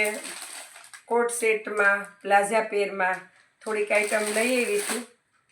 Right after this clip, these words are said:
કાપડ હેવી રિયોનમાં છે, એકદમ સ્મૂથ કાપડ છે, પ્લાઝા પેર છે. પ્લાઝા પેરમાં એમ થી ત્રિપલ એક્સએલ સુધીની સાઇઝ આવશે.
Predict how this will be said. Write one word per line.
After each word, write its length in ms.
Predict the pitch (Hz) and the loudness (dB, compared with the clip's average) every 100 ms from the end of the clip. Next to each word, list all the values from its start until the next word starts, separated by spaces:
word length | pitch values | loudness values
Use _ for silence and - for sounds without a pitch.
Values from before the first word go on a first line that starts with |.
| _ _ _ | _ _ _
કાપડ 340 | - 196 208 | 0 2 2
હેવી 340 | 202 208 220 233 | 2 2 0 -2
રિયોનમાં 680 | 220 226 220 214 208 202 | -2 0 0 -2 -2 -2
છે, 380 | 196 - 233 180 - - - - - | -2 0 0 0 -4 -16 -20 -18 -6
એકદમ 420 | 208 214 208 214 | -4 -2 -4 -4
સ્મૂથ 380 | 208 208 214 214 | -6 -6 -6 0
કાપડ 340 | 190 180 180 | 0 0 -6
છે, 340 | 151 185 160 - _ _ _ - _ _ | -12 -12 -12 -16 _ _ _ -20 _ _
પ્લાઝા 360 | 208 208 202 208 | 2 2 4 0
પેર 320 | 202 190 175 | 0 -6 -6
છે. 380 | - 214 151 _ _ - _ _ _ _ _ _ _ _ _ _ - - _ _ _ _ _ _ _ _ _ _ _ _ _ _ _ _ _ | -6 -6 -8 _ _ -20 _ _ _ _ _ _ _ _ _ _ -20 -20 _ _ _ _ _ _ _ _ _ _ _ _ _ _ _ _ _
પ્લાઝા 380 | 196 202 214 220 | -2 2 4 4
પેરમાં 540 | 220 220 214 208 214 - | 2 -2 -2 0 -2 0
એમ 260 | 202 233 | -2 -2
થી 240 | 240 - 240 | -4 -4 -6
ત્રિપલ 440 | 233 220 - 247 | -6 -6 0 0
એક્સએલ 420 | 220 - 226 208 | 0 -2 -4 -6
સુધીની 400 | - 208 202 180 | -8 -8 -4 -2
સાઇઝ 340 | 170 196 175 175 | -2 -2 -2 -2
આવશે. 440 | 170 165 - - | -4 -6 -14 -20